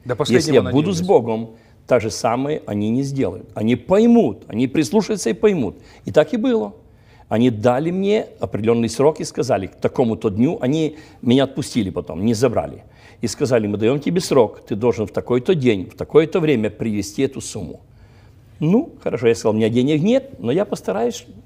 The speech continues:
Speaker 2: э, что-то решать", понятно? А, потому что они с-, предупредили:
Speaker 1: Мгм.
Speaker 2: "Не дашь, заберём ребёнка, тогда тебе будет больнее".
Speaker 1: Вот это сильно.
Speaker 2: Конечно, это страшно.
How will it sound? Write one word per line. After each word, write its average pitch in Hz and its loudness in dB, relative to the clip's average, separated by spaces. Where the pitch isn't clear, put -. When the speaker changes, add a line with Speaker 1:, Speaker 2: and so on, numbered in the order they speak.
Speaker 2:
э, 160 -4
что-то 180 0
решать", 208 -2
понятно? 170 -4
А, 113 0
потому 139 0
что 143 -4
они 147 -2
с-, 147 -10
предупредили: 143 -6
Speaker 1:
Мгм. 123 2
Speaker 2:
"Не 147 6
дашь, 196 0
заберём 123 -2
ребёнка, 104 -4
тогда 135 8
тебе 165 -2
будет 127 -2
больнее". 98 -2
Speaker 1:
Вот 110 -8
это 135 -6
сильно. 98 -10
Speaker 2:
Конечно, 127 0
это 123 -2
страшно. - -10